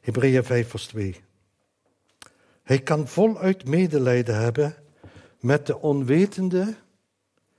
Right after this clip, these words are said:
en de dwalende, omdat hij ook zelf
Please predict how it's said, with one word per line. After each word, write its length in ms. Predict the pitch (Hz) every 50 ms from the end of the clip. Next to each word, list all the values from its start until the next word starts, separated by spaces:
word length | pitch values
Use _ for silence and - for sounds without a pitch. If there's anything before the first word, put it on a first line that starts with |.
| _ _ _ _ _ _
en 180 | - 160 175
de 140 | 160 165 143
dwalende, 640 | 131 131 135 135 135 127 117 117 101 92 95 92 85 - _ _ _ _ _ _ _ _ _ _ _ _ _ _ _ _ _ _ _ _ _ _ _ _ _ _ _ _ _ _ _ _
omdat 340 | - 127 127 147 147 147
hij 160 | - 147 147 147
ook 220 | 127 135 127 -
zelf 640 | - - - 185 190 170 131 107 - - - -